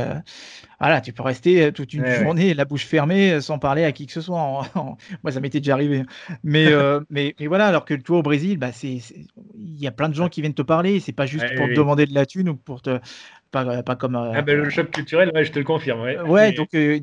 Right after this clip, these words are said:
Speaker 1: donc, euh, tu vois, ça, ça, ça, ça, c'est, c'est là où tu te rends, tu te sens vivant, finalement, quoi, parce que,
Speaker 2: Mm.
Speaker 1: en plus, nous, tu vois, c'est, c'est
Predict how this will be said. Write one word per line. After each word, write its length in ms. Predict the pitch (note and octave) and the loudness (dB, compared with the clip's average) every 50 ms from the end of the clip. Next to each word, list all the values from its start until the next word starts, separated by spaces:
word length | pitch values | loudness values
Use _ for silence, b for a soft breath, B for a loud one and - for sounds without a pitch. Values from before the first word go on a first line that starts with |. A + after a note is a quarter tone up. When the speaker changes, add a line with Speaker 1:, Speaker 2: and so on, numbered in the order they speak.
| C#3 - | -4 -10
Speaker 1:
donc, 180 | E3 D3+ - | -10 -4 -2
euh, 140 | F3+ E3 D#3 - _ | -2 -2 -2 -4 _
tu 80 | - D#3 | -4 0
vois, 140 | F3+ G#3+ | 0 0
ça, 160 | G3+ - F3 C#3 | 2 0 -2 -2
ça, 160 | - F3 E3 | -2 -8 -8
ça, 160 | - - D3+ - _ | -6 -6 -8 -8 _
ça, 200 | - - - - - _ - F3 | -10 -8 -8 -8 -8 _ -20 -20
c'est, 480 | - - - - D3+ - - - C#3+ | -20 -20 -20 -20 -20 -20 -20 -20 -18
c'est 140 | - - F3+ | -6 -4 -2
là 120 | G#3+ C4 C4 | 0 0 -2
où 80 | G3 | -2
tu 160 | D#3+ - D#3 C#3 | -4 -8 -14 -14
te 120 | - - | -14 -14
rends, 120 | - D3 | -14 -14
tu 140 | C#3 - C#3+ | -14 -14 -16
te 60 | B2 - | -12 -4
sens 180 | - E3 D#3+ | -4 -4 -2
vivant, 320 | D#3 E3+ F#3 F#3+ A#3+ B3+ A#3 | 0 0 0 2 2 2 0
finalement, 420 | F#3+ E3 D3 D#3 D#3 D#3 E3 E3 | 0 -2 -2 -2 0 0 0 0
quoi, 180 | - C#3 B2+ - | -2 -4 -6 -4
parce 160 | - B2+ - | -6 -12 -6
que, 340 | - D#3 D#3+ E3+ D#3 C3 A2+ - - _ - | -2 0 2 2 0 0 -4 -10 -20 _ -12
Speaker 2:
Mm. 100 | A2+ G#2+ | -8 -8
Speaker 1:
en 80 | C#3 | -6
plus, 260 | C3 G#3 G#3 G3+ G#3 - | 0 0 0 2 4 4
nous, 140 | G#3 G3+ | 4 4
tu 140 | F3+ - D#3+ | 4 2 2
vois, 120 | D#3+ F3 E3 | 2 2 2
c'est, 180 | - - - | 2 -2 -12
c'est 200 | A2+ - D3 - | -12 -16 -20 -20